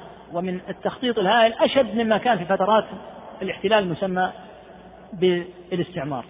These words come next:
الحاصل الآن أشد بكثير، لكن لا نرى جيوشاً احتلت البلدان، لكن الحيل والمكر الكبار هائل. ففي ضوء هذا التخطيط الهائل والشديد،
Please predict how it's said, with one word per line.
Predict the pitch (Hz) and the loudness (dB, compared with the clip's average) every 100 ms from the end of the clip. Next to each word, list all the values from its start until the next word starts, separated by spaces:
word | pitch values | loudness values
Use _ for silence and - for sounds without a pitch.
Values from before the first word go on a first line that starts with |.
| - | -6
الحاصل | 226 262 320 - | -2 2 2 2
الآن | 226 233 277 | -2 0 -2
أشد | 214 208 262 202 | -2 0 0 0
بكثير، | 208 185 214 262 254 - - - - | -2 0 0 -2 -4 -16 -20 -20 -6
لكن | 240 254 | -4 0
لا | 277 285 | 2 4
نرى | 233 208 | 6 4
جيوشاً | 165 185 202 180 | 2 0 -2 -4
احتلت | 160 185 170 151 | -6 -4 -4 -6
البلدان، | 143 143 - - - - - - | -10 -10 -10 -16 -20 -20 -20 -2
لكن | 285 247 277 | -2 0 -2
الحيل | 202 247 269 214 | -2 0 2 4
والمكر | 170 185 233 208 | 2 0 -2 -4
الكبار | - 175 233 165 | -6 -2 0 0
هائل. | 185 220 147 - - - - - - - | -2 -4 -6 -14 -18 -20 -20 -20 -20 -6
ففي | 208 233 | -2 0
ضوء | 254 294 | 4 4
هذا | 226 294 | 4 2
التخطيط | - 220 - 254 | 0 -6 -4 -4
الهائل | 202 156 196 165 - - - - - - - - | -2 0 0 -2 -12 -18 -20 -20 -20 -20 -20 -10
والشديد، | 190 - 220 233 180 | -8 -2 -2 0 -4